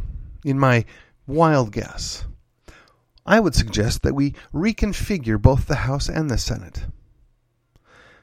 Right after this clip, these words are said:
So the Senate would have representatives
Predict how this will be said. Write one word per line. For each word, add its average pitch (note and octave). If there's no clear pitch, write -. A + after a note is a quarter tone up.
So D3+
the A#2
Senate G#3+
would D#3
have D3+
representatives D#3